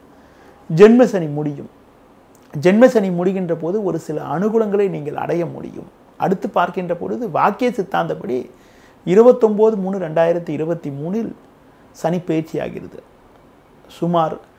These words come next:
ரெண்டாயிரத்தி இருபத்தி மூணு தொடக்கத்தில் உங்களுக்கு ஜென்ம சனி முடிவதால்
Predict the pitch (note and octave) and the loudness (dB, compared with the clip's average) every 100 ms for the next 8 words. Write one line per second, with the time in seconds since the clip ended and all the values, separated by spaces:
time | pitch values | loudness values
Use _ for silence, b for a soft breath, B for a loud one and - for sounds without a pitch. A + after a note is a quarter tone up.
0 | b b _ D3+ F#3 A#3+ C4+ A#3+ G#3+ F#3+ | b b _ 2 8 10 10 8 4 2
1 | A#3 A#3+ G#3 F#3 A3+ A#3 - D#3 F3+ E3+ | 2 -2 -4 -2 -2 -2 0 0 0 -4
2 | - G3+ F#3+ D3 C#3+ C#3 - C#3 - _ | 0 -2 -2 -6 -6 -8 -12 -12 -14 _
3 | _ - - D3 F#3+ A3+ D#4 D4+ C4+ G3+ | _ -20 -14 2 8 10 10 8 6 4
4 | E3+ F3 D#3+ C#3+ D#3 | 2 0 0 2 0